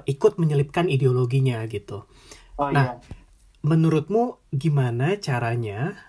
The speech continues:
Speaker 1: eh, supaya netizen, pemirsa Indonesia ini, ketika mengkonsumsi berita, dia tetap jernih gitu, pemikirannya tetap fokus pada masalah sebenarnya di Palestina,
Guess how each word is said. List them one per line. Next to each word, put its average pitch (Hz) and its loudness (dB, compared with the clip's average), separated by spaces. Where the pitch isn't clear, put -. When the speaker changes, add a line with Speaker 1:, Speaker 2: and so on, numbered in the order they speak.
Speaker 1:
eh, 123 -2
supaya 123 -4
netizen, 139 0
pemirsa 120 -2
Indonesia 120 -2
ini, 131 -2
ketika 127 -4
mengkonsumsi 135 0
berita, 160 -2
dia 139 4
tetap 170 -4
jernih 139 0
gitu, 113 -6
pemikirannya 127 -2
tetap 135 -6
fokus - -4
pada 135 0
masalah 123 -2
sebenarnya 123 -2
di 123 -4
Palestina, 123 -4